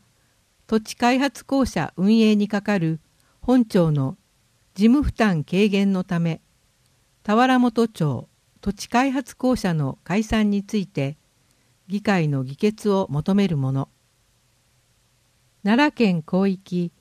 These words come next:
水道企業団の設立に関する協議について、全員賛成。奈良県広域水道企業団の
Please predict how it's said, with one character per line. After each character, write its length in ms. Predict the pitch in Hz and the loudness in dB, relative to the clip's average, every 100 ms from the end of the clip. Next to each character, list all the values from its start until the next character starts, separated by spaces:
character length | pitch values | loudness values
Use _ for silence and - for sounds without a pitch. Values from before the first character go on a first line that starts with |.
| _ | _
水 300 | _ - 233 | _ -2 2
道 240 | 262 269 269 | 4 4 4
企 160 | 254 | 0
業 220 | 240 294 254 | 2 2 2
団 280 | 190 170 | 2 0
の 220 | 147 139 - _ _ _ | -2 -4 -6 _ _ _
設 320 | 185 190 247 | -4 -2 0
立 260 | 262 - | 0 0
に 160 | 240 226 | 0 2
関 240 | 233 233 | 2 0
す 180 | 226 247 | 0 0
る 200 | 185 147 _ _ | 0 -2 _ _
協 240 | - 277 | 2 2
議 140 | 226 175 | 4 0
に 160 | 139 | -2
つ 100 | - | -2
い 100 | 208 | -4
て、 280 | 175 - 123 _ _ _ _ _ _ _ | -2 -8 -10 _ _ _ _ _ _ _
全 320 | 180 208 220 | 0 4 4
員 140 | 208 | 2
賛 260 | 196 190 185 | -2 -4 -4
成。 320 | - 180 165 - _ _ _ _ _ _ _ _ _ _ _ _ _ _ | -4 -4 -4 -8 _ _ _ _ _ _ _ _ _ _ _ _ _ _
奈 280 | 196 226 285 | -2 0 0
良 40 | - | 0
県 220 | 202 165 | -2 -2
広 280 | - 196 202 | -2 0 0
域 440 | 196 - 190 - | -4 -6 -8 -8
水 280 | _ - 254 | _ -2 0
道 200 | 262 269 | 2 2
企 200 | - 240 | 0 -2
業 180 | 262 269 | 0 2
団 260 | 196 165 143 | 0 -2 -2
の 240 | 131 160 | -6 -8